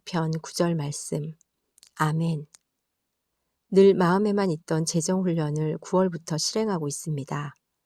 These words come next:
남편과 기도로 준비하고 마음을 모았습니다. 말씀 붙들고 결단하고 강행 중입니다. 이제 겨우 한 달을 사는 중인데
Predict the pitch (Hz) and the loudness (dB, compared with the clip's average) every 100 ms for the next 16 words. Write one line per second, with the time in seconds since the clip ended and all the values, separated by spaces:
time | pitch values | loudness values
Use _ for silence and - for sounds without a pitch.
0 | _ _ _ _ _ _ _ - 175 180 | _ _ _ _ _ _ _ 0 0 2
1 | 190 190 185 175 180 180 - 175 185 190 | 2 2 0 0 0 0 0 0 2 2
2 | 156 - 151 160 160 147 147 156 160 175 | 2 0 -2 0 0 0 0 0 0 0
3 | 175 160 143 147 143 143 - _ _ _ | -2 -6 -6 -6 -8 -10 -16 _ _ _
4 | _ _ _ _ _ _ _ _ _ 175 | _ _ _ _ _ _ _ _ _ 2
5 | 175 - 202 190 - 185 180 160 156 160 | 2 2 2 0 0 2 2 0 0 0
6 | - 156 156 175 180 175 - 156 156 - | 0 -2 0 0 0 0 -2 -4 -4 -2
7 | 170 175 170 160 151 139 - 143 147 - | 0 0 -2 -2 -4 -6 -10 -10 -12 -18
8 | _ _ _ _ _ _ _ _ _ _ | _ _ _ _ _ _ _ _ _ _
9 | - 190 202 196 - 160 160 165 170 240 | -4 0 2 2 2 2 2 0 -2 -2
10 | 233 226 220 247 240 247 - 156 147 147 | -2 0 -2 -2 -2 -2 -2 -2 -2 -4
11 | 151 151 | -6 -6